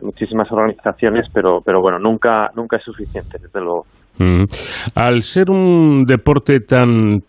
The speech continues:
Speaker 2: tan masivo, al fútbol me refiero, es igualmente uno de los deportes que más recursos utiliza, ¿no?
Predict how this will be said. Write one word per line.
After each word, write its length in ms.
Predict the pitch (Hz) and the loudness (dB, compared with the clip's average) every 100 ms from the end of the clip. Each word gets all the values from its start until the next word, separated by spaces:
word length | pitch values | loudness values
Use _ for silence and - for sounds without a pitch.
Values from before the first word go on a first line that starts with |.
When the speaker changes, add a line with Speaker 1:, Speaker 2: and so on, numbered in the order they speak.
| _ | _
Speaker 2:
tan 140 | 120 110 | 2 4
masivo, 580 | 107 - 143 160 156 | 4 4 2 2 -2
al 140 | 92 90 | -2 -4
fútbol 400 | - 127 123 143 | 0 2 4 4
me 160 | 120 | 4
refiero, 380 | 101 87 110 135 - - - - - _ _ | 2 0 2 0 -2 -18 -20 -20 -20 _ _
es 160 | 120 160 | 0 4
igualmente 460 | 151 170 165 160 | 4 4 4 4
uno 160 | 147 147 | 4 4
de 60 | |
los 120 | 131 107 | 2 0
deportes 540 | 110 135 120 131 - | 0 0 2 0 0
que 140 | - 113 | 2 4
más 320 | 113 113 - 104 | 4 2 0 -2
recursos 1040 | 98 95 - 107 98 - 104 98 90 - - | 0 -4 0 0 0 0 4 4 2 -4 -4
utiliza, 500 | 98 95 131 160 | -2 2 2 4
¿no? 100 | 90 | 0